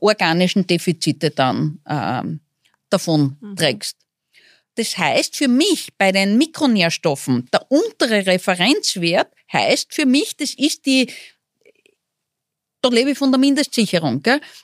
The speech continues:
Speaker 1: Der Körper muss da unten schon schauen, wo spare ich ein, damit alles, was jetzt für mein Überleben notwendig ist, gut abgedeckt werden kann.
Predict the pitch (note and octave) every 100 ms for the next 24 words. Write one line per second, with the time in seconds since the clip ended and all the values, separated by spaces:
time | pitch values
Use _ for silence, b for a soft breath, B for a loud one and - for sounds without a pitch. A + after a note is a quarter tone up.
0 | - G#3+ - G#3 B3+ - E4+ C4 D4+ G4+
1 | - D4 C4 G#4 A4 F4+ - C#4+ C4 -
2 | - - F#3 C#3 C#3 D4+ G#4+ B B B
3 | B _ - F3 A3+ G4 - C4 C4 B3
4 | A3 - E3 D#3+ A3 A4 - _ _ _
5 | _ - B3+ C#4 C#4 - A3 F4 F4+ C4+
6 | C4 C4+ B3+ - B3 A3 B3 E4+ C#4+ A3+
7 | G#3 A#3 B3 F#3 F3 G#3+ C#4 C#4+ C#4+ D4
8 | - D4 - C#4+ C#4+ - B3 - C4+ G3
9 | F3+ - F3 D3+ D#3+ C#3+ A2+